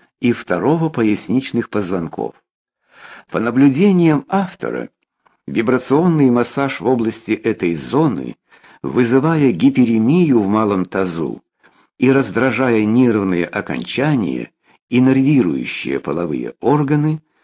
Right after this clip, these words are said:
матку, яичники, содействует появлению менструаций при недостаточной функциональной деятельности полового аппарата.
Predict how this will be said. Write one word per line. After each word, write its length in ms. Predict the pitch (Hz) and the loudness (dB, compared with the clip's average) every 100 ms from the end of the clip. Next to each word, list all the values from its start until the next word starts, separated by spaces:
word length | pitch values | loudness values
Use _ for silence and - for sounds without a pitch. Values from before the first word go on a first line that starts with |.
| _ - | _ -4
матку, 680 | 90 113 117 - - 107 - _ | -2 -2 -4 -12 -12 -12 -12 _
яичники, 1000 | 107 107 110 90 104 - 101 92 95 101 - _ _ _ _ - | -2 0 2 0 -4 -6 -8 -6 -6 -6 -10 _ _ _ _ -18
содействует 840 | - 104 98 165 180 - 165 160 | -6 -2 0 0 0 0 -2 0
появлению 760 | 135 127 104 120 151 139 131 - | 0 2 2 2 2 2 0 0
менструаций 1120 | 110 120 - - 90 78 76 - - 156 190 _ _ _ - _ | 0 2 0 -4 -4 -4 -6 -8 -4 -2 -4 _ _ _ -20 _
при 200 | - 135 | 0 4
недостаточной 840 | 147 131 - 123 135 - - 113 | 4 2 0 -4 -4 -6 -2 -2
функциональной 920 | 104 104 101 - 101 101 120 117 101 | -2 -2 -2 0 0 0 0 0 0
деятельности 800 | 73 65 143 165 156 151 147 - | 0 2 2 2 0 -2 -2 -4
полового 580 | 135 110 92 90 113 104 | -2 0 0 0 -2 -4
аппарата. 760 | - - - 90 87 - - | -8 -10 -6 -4 -6 -10 -20